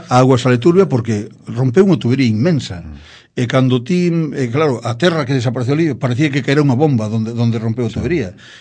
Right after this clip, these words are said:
Speaker 1: Esa terra se meteu polos tubos. E hasta que li-, hasta que limpia os tubos, a terra vai, pero non quere dicir que a agua este contaminada.
Speaker 2: Mm.
Speaker 1: Está sucia, está oscura, pero, eh, pero ao final,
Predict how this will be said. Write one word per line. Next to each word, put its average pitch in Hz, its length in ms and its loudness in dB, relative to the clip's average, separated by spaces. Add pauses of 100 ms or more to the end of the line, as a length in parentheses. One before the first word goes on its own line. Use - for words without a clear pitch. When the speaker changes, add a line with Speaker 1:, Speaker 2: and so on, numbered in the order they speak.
(140)
Speaker 1:
Esa 147 240 0
terra 180 240 0
se 143 80 -2
meteu 120 320 0
polos 113 240 -4
tubos. 107 560 -4 (640)
E 123 80 0
hasta 120 240 -4
que 120 160 -2
li-, 127 240 0
hasta 120 240 -8
que 101 80 -8
limpia 160 320 0
os 151 80 -6
tubos, 170 320 -4
a 123 80 -8
terra 139 240 -6
vai, 135 80 -2
pero 117 160 -4
non 151 160 0
quere 139 240 -2
dicir 143 160 -4
que 135 80 -2
a 120 160 2
agua 135 240 2
este 117 400 0 (160)
contaminada. 110 800 -2
Speaker 2:
Mm. - 240 -20
Speaker 1:
Está - 240 -16
sucia, 180 320 0
está - 160 -6
oscura, 196 480 0
pero, 104 240 -4
eh, 101 80 -8
pero 101 420 -8
ao 107 60 -8
final, 160 320 2